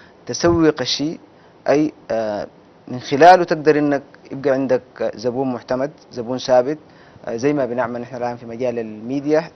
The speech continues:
حينما نكون عندنا برنامج محدد بنعمل على تسويق لبعض الجهات، على تسويق لبعض المشاهدين. بالتالي بننتقي، آه، جمهور محدد،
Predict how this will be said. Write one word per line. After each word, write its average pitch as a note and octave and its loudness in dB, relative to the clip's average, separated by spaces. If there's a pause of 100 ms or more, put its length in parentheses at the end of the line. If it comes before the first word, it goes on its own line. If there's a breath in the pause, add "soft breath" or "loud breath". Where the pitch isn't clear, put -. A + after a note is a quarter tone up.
(100)
حينما A#2+ -6
نكون A#2+ -6
عندنا B2+ -2
برنامج A#2+ -2
محدد C#3+ -6
بنعمل C3+ -4 (360 loud breath)
على A2+ -4
تسويق C#3+ -6
لبعض A#2+ 0
الجهات، A#2+ -4
على G#2 -10
تسويق C#3 -8
لبعض C3 4
المشاهدين. A2+ -8 (260)
بالتالي C3+ 0
بننتقي، C#3+ 2 (340 loud breath)
آه، G#2+ -4
جمهور B2+ -2
محدد، D#3 0